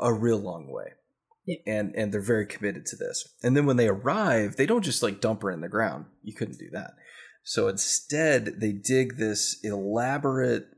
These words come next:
Speaker 1: Well of Souls looking shit and then fill it with mercury and dump her inside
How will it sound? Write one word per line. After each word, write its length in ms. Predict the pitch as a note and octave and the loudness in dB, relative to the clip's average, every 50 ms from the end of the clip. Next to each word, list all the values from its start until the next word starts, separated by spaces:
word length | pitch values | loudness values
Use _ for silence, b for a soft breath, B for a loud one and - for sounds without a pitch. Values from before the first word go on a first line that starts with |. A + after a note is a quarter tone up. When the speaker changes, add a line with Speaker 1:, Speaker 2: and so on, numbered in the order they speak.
| _ | _
Speaker 1:
Well 500 | - - G#2 G#2+ G#2+ A2+ A2+ A#2 B2+ C3 | -16 -14 -10 -4 -2 0 0 2 2 2
of 200 | C3 B2+ - - | 2 0 0 -2
Souls 1200 | - - - - - - G#2 A2 A2+ A2+ A2 G#2+ G#2 A2 A2 A2 A2 - - - - - - - - _ _ D3 | -4 -2 -2 -2 0 0 2 2 2 2 2 0 0 -2 -4 -6 -6 -8 -8 -8 -8 -10 -12 -14 -18 _ _ -16
looking 920 | D3 G#2+ G#2+ A2 A2+ G#2+ A2 - - A2 G#2 G2+ G2+ G2+ G2 F#2+ A2 G#2+ - _ _ _ _ _ _ | -12 -6 -2 0 0 0 -2 -4 -6 -6 -4 -4 -4 -4 -4 -6 -8 -10 -14 _ _ _ _ _ _
shit 680 | - - - - - - A2 G2+ F#2+ F2+ E2+ - - - - _ _ b b b b b b b b b b b b b b b _ _ _ _ _ _ - | -12 -8 -6 -6 -4 -2 -2 -2 -4 -4 -6 -8 -12 -16 -20 _ _ b b b b b b b b b b b b b b b _ _ _ _ _ _ 0
and 200 | A2+ A2 G#2+ G#2 | 2 2 2 2
then 140 | G2+ G2 F#2+ | 0 -2 -2
fill 440 | - - - - - C3+ C3 C3 C3+ | -4 -8 -8 -2 2 2 4 4 4
it 100 | A#2+ - | 4 2
with 180 | A#2+ A#2 A2 A2+ | 0 -2 -2 0
mercury 640 | A2 A2 G#2+ G#2+ G#2 - - A2 G#2 G2+ G2 F#2 | 0 2 2 2 0 -2 -6 -4 -2 -2 -2 -2
and 160 | F2 F#2 F#2+ - | -2 -4 -6 -6
dump 240 | F#2 E2+ F2+ - | -6 -6 -6 -8
her 120 | F2 C#2 B1+ | -8 -6 -6
inside 600 | C2+ C2+ C2 - - C#2+ A#1+ G1+ G1+ G1+ - - | -6 -6 -6 -6 -6 -4 -6 -8 -8 -10 -14 -18